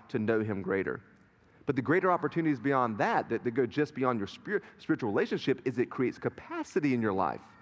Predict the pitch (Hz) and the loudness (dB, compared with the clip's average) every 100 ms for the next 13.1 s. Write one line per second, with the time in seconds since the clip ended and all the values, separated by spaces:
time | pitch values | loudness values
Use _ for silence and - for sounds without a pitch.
0 | - - - - - - - 185 180 190 | -20 -20 -20 -20 -20 -12 0 2 2 2
1 | 226 269 220 196 147 233 233 139 - 170 | 2 4 4 2 0 -2 0 0 -2 2
2 | 180 190 175 - 180 196 226 156 165 - | 2 2 -2 -8 -2 0 0 0 -2 0
3 | 160 123 123 139 139 - - - 214 185 | -2 4 4 4 0 -12 -20 -8 -6 -4
4 | 208 285 285 - 110 82 - - - - | 0 2 0 -2 -4 -4 -8 -18 -20 -20
5 | - 160 175 170 160 - - 311 311 175 | -6 0 2 2 0 -6 0 2 4 4
6 | 143 139 147 233 294 196 185 170 160 190 | 2 0 -2 0 0 2 2 0 0 2
7 | 202 190 139 185 196 175 147 165 139 175 | 2 0 0 2 2 -2 -2 -2 2 2
8 | 156 - 208 240 180 156 135 135 139 - | 2 0 -2 0 2 2 4 4 2 -4
9 | - 202 262 185 127 190 185 180 185 143 | 0 2 4 2 2 2 4 2 2 2
10 | - 180 185 175 175 139 131 151 185 190 | 0 0 2 2 2 2 2 2 0 -6
11 | 113 127 135 123 151 151 131 127 151 160 | -2 0 0 0 2 2 2 2 2 0
12 | 143 147 156 160 131 107 - 151 156 151 | -4 -4 -2 0 -2 -2 0 2 2 0
13 | 151 | -2